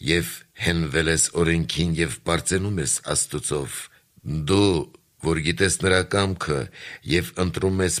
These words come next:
բարին ու կրթված ես ըստ օրենքի, դու, որ վստահ ես քո անձի վրա առաջնորդ լինելու կույրերին,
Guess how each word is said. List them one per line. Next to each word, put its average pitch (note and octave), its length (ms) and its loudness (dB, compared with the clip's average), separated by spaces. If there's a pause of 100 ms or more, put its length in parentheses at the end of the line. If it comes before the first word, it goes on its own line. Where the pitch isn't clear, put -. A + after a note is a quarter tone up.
բարին F#2 460 2 (500)
ու F#2 200 4
կրթված G#2+ 680 2
ես F#2 140 2 (140)
ըստ - 340 0
օրենքի, D#2+ 580 0 (1080)
դու, G#2 340 6 (420)
որ F2+ 240 2
վստահ F#2+ 460 4
ես G2 180 6
քո F#2 220 2
անձի F#2+ 340 2
վրա F#2+ 300 4 (440)
առաջնորդ F2 840 2
լինելու F#2 420 2
կույրերին, F2+ 640 2